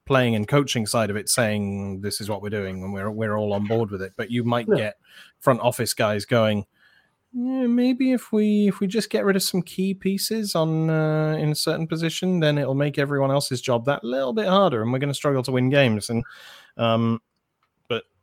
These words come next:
Speaker 1: not far
Speaker 2: I'm
Speaker 1: be it
Speaker 2: all
Speaker 1: from
Speaker 2: f-
Speaker 1: me to ever suggest that that has ever happened in this league.
Speaker 2: I'm all for saying that teams look to the future, we're trading these pieces away.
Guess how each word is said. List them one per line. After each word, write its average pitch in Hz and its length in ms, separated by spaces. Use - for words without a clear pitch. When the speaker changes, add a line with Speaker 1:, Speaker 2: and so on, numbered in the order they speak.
Speaker 1:
not 139 180
far - 140
Speaker 2:
I'm 156 80
Speaker 1:
be 165 80
it 180 40
Speaker 2:
all 190 100
Speaker 1:
from 123 80
Speaker 2:
f- 131 60
Speaker 1:
me 151 140
to 135 160
ever 135 160
suggest 131 400
that 135 220
that 135 160
has 123 100
ever 139 200
happened 135 340
in 131 100
this 143 180
league. 147 280
Speaker 2:
I'm 156 180
all 190 220
for 139 640
saying 123 560
that 110 280
teams 123 420
look 113 200
to - 80
the 113 80
future, 104 400
we're 101 80
trading 101 400
these 98 140
pieces 101 400
away. 101 240